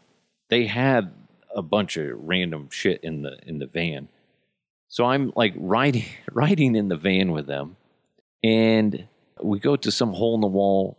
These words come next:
Louisiana restaurant, and the objective of the conversation for them was to, to pick my brain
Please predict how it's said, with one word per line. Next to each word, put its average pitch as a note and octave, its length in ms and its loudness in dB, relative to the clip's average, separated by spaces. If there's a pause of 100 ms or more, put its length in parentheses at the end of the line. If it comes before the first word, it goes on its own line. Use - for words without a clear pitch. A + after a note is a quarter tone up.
(160)
Louisiana F#2+ 960 2 (120)
restaurant, E2 600 0 (480)
and G2+ 420 4 (280)
the G#2 180 0
objective B2+ 580 0
of F#2+ 360 0
the G#2 100 0
conversation G2+ 800 0
for F2 160 -4
them G2 240 0
was F2+ 220 -2
to, E2 280 -2 (100)
to G2+ 100 -4
pick - 320 -4
my G2 240 2
brain F2 640 -2